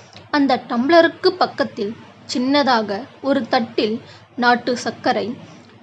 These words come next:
வெல்லம், பனங்கற்கண்டு, இப்படி ஏதாவது இனிப்பு சுவை நிறைந்த பொருளை கொஞ்சம் வைத்து விடுங்கள்.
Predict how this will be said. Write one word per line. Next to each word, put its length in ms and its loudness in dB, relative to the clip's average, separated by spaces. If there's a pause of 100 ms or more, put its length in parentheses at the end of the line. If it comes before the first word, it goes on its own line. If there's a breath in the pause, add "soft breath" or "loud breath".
வெல்லம், 440 0 (340)
பனங்கற்கண்டு, 920 0 (220)
இப்படி 400 -2
ஏதாவது 680 4
இனிப்பு 380 -2
சுவை 280 0
நிறைந்த 380 2
பொருளை 540 0 (420 loud breath)
கொஞ்சம் 420 2
வைத்து 340 2
விடுங்கள். 460 0